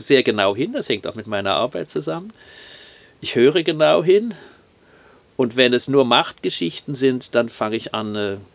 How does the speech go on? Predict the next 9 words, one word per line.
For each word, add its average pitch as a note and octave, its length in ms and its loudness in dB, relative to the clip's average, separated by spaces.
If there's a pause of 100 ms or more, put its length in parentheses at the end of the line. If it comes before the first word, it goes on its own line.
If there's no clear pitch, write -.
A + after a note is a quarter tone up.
Stacheln G2 400 -6
auszufahren. - 600 -8 (1500)
Und A2 340 2
da G#2+ 80 4
liefen A2 340 0
Machtgeschichten - 800 -2
ab, D#2 220 2
aber - 240 -2
heftig. - 500 -8